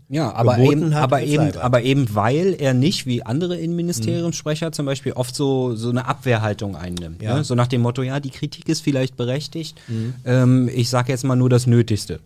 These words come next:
Speaker 2: Mhm.
Speaker 1: Und dieses Gefühl hat, äh, Alter einfach nicht gehabt, ja? Sondern er war zutiefst überzeugt, das ist richtig, das
Speaker 2: Aber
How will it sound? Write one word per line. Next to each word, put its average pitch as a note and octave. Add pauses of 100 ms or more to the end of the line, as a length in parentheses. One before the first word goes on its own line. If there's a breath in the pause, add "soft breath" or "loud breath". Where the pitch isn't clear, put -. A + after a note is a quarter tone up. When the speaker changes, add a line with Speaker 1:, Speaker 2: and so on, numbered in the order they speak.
(160)
Speaker 2:
Mhm. G#2+
Speaker 1:
Und A#2+
dieses D3
Gefühl D3+
hat, C#3+
äh, C#3
Alter B2
einfach B2
nicht B2
gehabt, C#3+ (340)
ja? C#3+ (180)
Sondern A#2+
er A#2
war B2
zutiefst -
überzeugt, D3
das -
ist -
richtig, C#3+
das G#2
Speaker 2:
Aber A#2